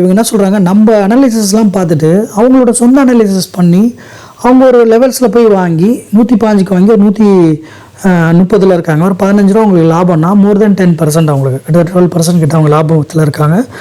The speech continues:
அவங்க புக் பண்ணிப்பாங்கன்னு நினைக்கிறேன். வாழ்த்துக்கள். கண்டிப்பா இதுதான் நம்ம வெற்றி. நம்ம வந்து ஒரு விஷயத்தை பார்க்குறோன்னா நம்ம கத்துக்கிட்டு அதை வந்து எக்ஸிக்யூட் பண்ணி பார்க்கணும், ட்ரையல் பண்ணி பார்க்கணும், ஒரு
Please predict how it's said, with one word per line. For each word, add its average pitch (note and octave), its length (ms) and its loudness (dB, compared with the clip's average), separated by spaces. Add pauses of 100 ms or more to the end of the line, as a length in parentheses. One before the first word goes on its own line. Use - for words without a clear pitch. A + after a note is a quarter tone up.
(500)
அவங்க G3 240 2
புக் G3+ 160 -2
பண்ணிப்பாங்கன்னு G3+ 440 0
நினைக்கிறேன். E3+ 340 -2 (460)
வாழ்த்துக்கள். F#3+ 480 -2 (600)
கண்டிப்பா G3 320 2 (540)
இதுதான் B3+ 240 2
நம்ம G#3 120 0 (540)
வெற்றி. F3 260 0 (220)
நம்ம F3 220 0
வந்து G#3 200 2
ஒரு F3 140 2
விஷயத்தை A3+ 320 -2
பார்க்குறோன்னா F#3 340 -2
நம்ம F3 220 0
கத்துக்கிட்டு G#3 440 0 (300)
அதை E3+ 220 0
வந்து F3+ 240 -2
எக்ஸிக்யூட் F#3+ 360 0
பண்ணி E3 240 0
பார்க்கணும், D#3+ 340 -2 (340)
ட்ரையல் A3 340 2
பண்ணி F#3+ 140 0 (100)
பார்க்கணும், E3+ 300 0
ஒரு - 80 -2